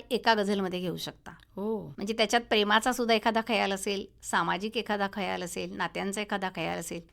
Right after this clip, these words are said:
Speaker 1: निसर्गातला पण खयाल असेल.
Speaker 2: अच्छा.
Speaker 1: तर तो म्हणजे एक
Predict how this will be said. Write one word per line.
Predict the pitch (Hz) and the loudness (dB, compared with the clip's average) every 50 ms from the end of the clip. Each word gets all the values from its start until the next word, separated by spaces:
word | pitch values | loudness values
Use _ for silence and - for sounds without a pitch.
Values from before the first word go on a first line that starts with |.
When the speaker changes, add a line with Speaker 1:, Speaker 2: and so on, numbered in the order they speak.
| - - | -10 -6
Speaker 1:
निसर्गातला | 208 196 - 180 185 196 202 208 233 247 | -4 -4 -2 -2 2 4 2 4 2 2
पण | 240 240 226 214 | 0 0 0 0
खयाल | - 196 180 185 180 | 0 -2 -2 -2 -2
असेल. | 165 160 - 165 170 | -4 -6 -6 -8 -8
Speaker 2:
अच्छा. | 185 196 - - - 240 247 214 156 143 - - _ - | -8 -8 -8 -6 -4 -4 -4 -4 -6 -10 -14 -16 _ -8
Speaker 1:
तर | 262 254 | -8 -6
तो | - - 254 277 294 | 0 4 4 4 4
म्हणजे | 294 302 294 302 294 | 4 4 4 4 4
एक | 302 294 - | 4 2 -2